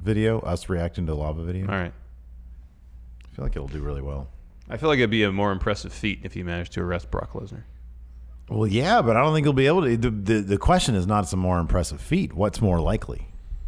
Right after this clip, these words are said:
Speaker 1: What could you possibly do?
Speaker 2: Well, I couldn't do any of it. Dylan the Villain Scribner, if you guys were booking the SmackDown brand to feel like the A show, who would you have as each champion, and who would they be feuding with? SmackDown and N X T rosters only.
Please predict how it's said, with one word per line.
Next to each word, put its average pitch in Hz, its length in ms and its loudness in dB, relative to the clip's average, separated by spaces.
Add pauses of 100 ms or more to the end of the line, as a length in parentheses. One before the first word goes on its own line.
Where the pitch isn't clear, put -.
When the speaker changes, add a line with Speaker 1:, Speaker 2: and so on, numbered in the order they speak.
(120)
Speaker 1:
What 107 180 -2
could 95 220 0
you 87 80 -2
possibly 80 520 -2
do? 92 240 -4
Speaker 2:
Well, 117 120 0
I 98 80 4
couldn't 107 200 -2
do 85 120 -4
any 95 140 -4
of 80 120 -10
it. - 80 -14 (1300)
Dylan 113 320 2
the 101 80 -2
Villain 107 300 0
Scribner, 101 520 -2
if 104 120 -6
you 110 80 -6
guys 107 240 2
were 92 100 -4
booking 98 360 -6
the 90 60 -8
SmackDown 101 600 -6
brand 90 400 -4 (300)
to - 60 -14
feel 127 200 0
like 110 180 2
the - 180 -10
A 113 140 2
show, 85 500 -2 (380)
who 123 220 -2
would 135 140 0
you 113 160 0
have 101 460 2
as 87 120 -2
each 110 200 -4
champion, 95 600 -2 (300)
and 87 120 -8
who 98 100 -4
would 98 100 -2
they 98 120 2
be 92 140 -4
feuding 90 420 -4
with? 85 240 -6 (260)
SmackDown 120 600 -2
and 101 80 -2
N 104 100 -2
X - 160 -10
T 117 140 -4
rosters 101 540 2
only. 87 460 0